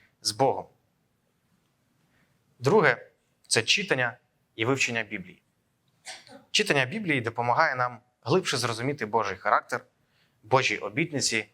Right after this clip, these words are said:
та Божі заповіді. Вивчення різних книг Біблії дає нам можливість охопити, а, великий спектр Божого, Божого плану спасіння, Божого вчення.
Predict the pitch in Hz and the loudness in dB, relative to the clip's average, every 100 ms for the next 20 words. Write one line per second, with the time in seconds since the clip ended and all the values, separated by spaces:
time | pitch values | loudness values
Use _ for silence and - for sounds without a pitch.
0 | _ _ - 120 147 139 135 135 98 90 | _ _ -2 0 0 2 0 0 -4 -14
1 | 87 _ _ _ _ _ _ _ _ _ | -18 _ _ _ _ _ _ _ _ _
2 | _ _ _ _ 523 539 - _ _ _ | _ _ _ _ _ -20 -20 _ _ _
3 | _ _ _ _ _ _ _ _ _ _ | _ _ _ _ _ _ _ _ _ _
4 | _ - - 120 185 - 151 143 127 _ | _ -20 -2 2 4 2 0 -2 -4 _
5 | _ _ 120 143 123 117 - _ _ - | _ _ 0 0 0 -6 -10 _ _ -2
6 | 123 107 147 165 117 107 127 123 120 113 | -2 -2 -6 -4 -2 0 0 -2 -6 -4
7 | 151 127 - - 113 143 147 135 117 110 | -4 -6 -8 -4 -2 -2 -2 0 -2 -4
8 | _ - - _ - 101 104 - - - | _ -20 -20 _ -2 0 0 -4 -10 -12
9 | - 123 160 208 151 123 - 170 - 143 | -2 4 4 4 2 0 2 2 0 -2
10 | 117 127 143 127 120 123 117 - _ _ | -4 -2 -2 -2 -2 -4 -4 -8 _ _
11 | _ _ 110 143 131 127 123 139 139 120 | _ _ 2 2 4 0 0 -2 -2 -6
12 | - 107 - 160 127 101 135 131 113 107 | -6 -6 -2 0 0 0 -2 0 0 -2
13 | - - 156 139 107 | -2 2 2 0 -4